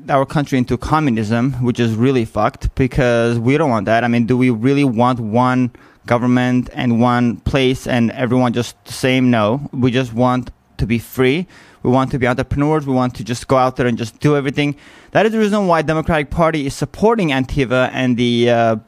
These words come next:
and George Soros is, is because the reason why they, they've been so, like, I guess, in, in favor, uh, by the, uh, masses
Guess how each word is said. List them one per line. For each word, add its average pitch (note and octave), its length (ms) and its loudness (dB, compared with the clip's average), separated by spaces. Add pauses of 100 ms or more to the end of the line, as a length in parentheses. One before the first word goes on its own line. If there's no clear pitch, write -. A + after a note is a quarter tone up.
(160)
and C3+ 160 0
George C3 200 0
Soros E3+ 400 0
is, C3+ 280 -4
is C3+ 140 -2
because D3+ 460 -2 (640)
the D#3+ 80 4
reason G#3 180 2
why F3+ 160 4
they, E3+ 140 2
they've D3 260 -2
been E3 500 0
so, D#3 480 0
like, C#3 400 0 (240)
I C#3 100 -2
guess, D3 260 -2
in, C#3+ 200 -2
in C#3 200 0
favor, C#3 600 0 (120)
uh, C3 160 0
by B2 240 2
the, A#2+ 320 2
uh, A2+ 100 2
masses B2+ 640 0